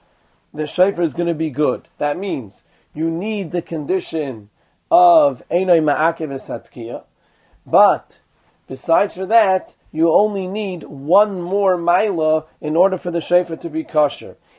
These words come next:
Either minai, even though it's nifchas rubai, or shalai b'minai, if it's nishtaya rubai. So according to the first lashon of the Gemara, you need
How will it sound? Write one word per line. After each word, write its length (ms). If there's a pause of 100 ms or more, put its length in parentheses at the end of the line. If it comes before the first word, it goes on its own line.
(160)
Either 420
minai, 680 (520)
even 400
though 520
it's 160
nifchas 560
rubai, 460 (380)
or 340
shalai 600
b'minai, 760 (280)
if 220
it's 200
nishtaya 640
rubai. 440 (380)
So 180
according 380
to 100
the 120
first 380
lashon 400
of 120
the 80
Gemara, 460
you 180
need 420